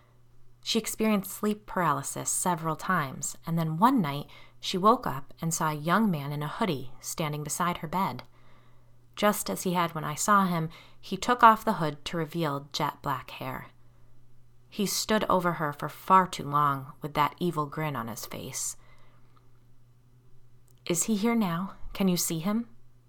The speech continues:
Bonnie wanted to know when she was done giving me the rundown. I shook my head, grateful that I couldn't. "I'm really new to this,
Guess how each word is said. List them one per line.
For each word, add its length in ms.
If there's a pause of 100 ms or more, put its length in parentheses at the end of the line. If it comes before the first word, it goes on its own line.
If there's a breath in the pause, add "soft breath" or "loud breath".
(220)
Bonnie 260
wanted 320
to 100
know 300 (280 loud breath)
when 100
she 120
was 140
done 260
giving 220
me 100
the 120
rundown. 580 (1300 soft breath)
I 100
shook 280
my 100
head, 380
grateful 520
that 100
I 80
couldn't. 440 (1300 soft breath)
"I'm 320
really 280
new 200
to 80
this, 440